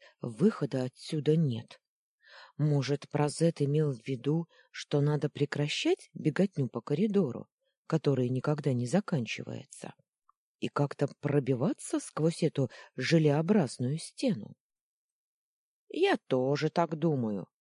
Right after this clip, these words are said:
согласился Фитчик. «Ты давай, не отвлекайся, а то шар уже пританцовывает, видимо, устал ждать». «Ну что ж, попробуем», вздохнула девочка.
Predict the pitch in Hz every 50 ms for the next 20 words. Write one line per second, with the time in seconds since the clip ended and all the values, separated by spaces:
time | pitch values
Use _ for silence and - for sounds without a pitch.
0 | _ _ _ - - - 117 113 117 117 - - - 104 - - 160 165 - -
1 | - - _ - - - - - - _ _ _ _ _ _ _ _ _ _ -
2 | - _ _ _ _ _ 415 392 359 320 302 311 294 220 139 85 - - _ _
3 | _ - 320 339 294 - - 220 214 - - 104 82 - - - 95 80 - _
4 | _ _ _ _ _ _ - 120 - - 120 - - - 226 294 247 151 117 -
5 | 151 175 - 156 156 - - 226 233 220 - - 120 110 110 117 107 - 123 123
6 | 120 123 117 - - _ _ _ _ _ _ _ _ _ - 90 - - 127 139
7 | 135 139 151 - - - _ - 87 113 147 156 151 139 120 107 101 104 - -
8 | - - _ _ _ _ _ _ _ _ _ _ _ _ _ _ _ _ _ _
9 | _ _ _ - _ - - - - - _ _ _ 339 339 285 - - - -
10 | 110 - - - - - - - _ - 370 - - 330 320 294 - 285 285 277
11 | 262 247 - - _ _ _ _ - - - - - - 104 104 - - 107 117
12 | 143 165 156 - - - - - - - - - - -